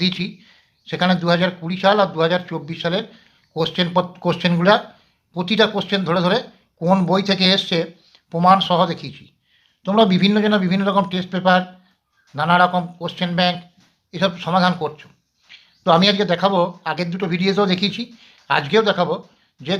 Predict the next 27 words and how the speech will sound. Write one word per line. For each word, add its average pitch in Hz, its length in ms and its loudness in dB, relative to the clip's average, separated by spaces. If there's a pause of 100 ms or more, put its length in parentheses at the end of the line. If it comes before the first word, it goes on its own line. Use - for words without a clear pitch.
দু 156 140 -6
হাজার 180 180 4 (120)
তেইশ 180 260 -2
সালে 185 180 2 (400)
ঠিক 247 140 -4 (100)
কোন 226 200 4
বই 208 160 4
থেকে 202 220 0
কোশ্চেনগুলো 180 420 -2 (100)
এসেছিলো 196 360 -2
হুবহু, 180 260 2 (420)
এবং 208 160 4 (100)
কিছু 202 200 -6
ক্ষেত্রে 208 260 2 (460)
সংখ্যাটা 196 400 2
পাল্টে 175 260 0
বা 202 60 0 (100)
নামটা 156 280 -4
পাল্টে 139 240 -8
এসছে। - 180 -20 (880)
এবং 196 120 6 (160)
এইটা, 185 180 2 (160)
এই 196 160 -4
বইটা 196 280 -2
যদি 214 180 -4
ফলো 202 180 2
করো, - 120 -2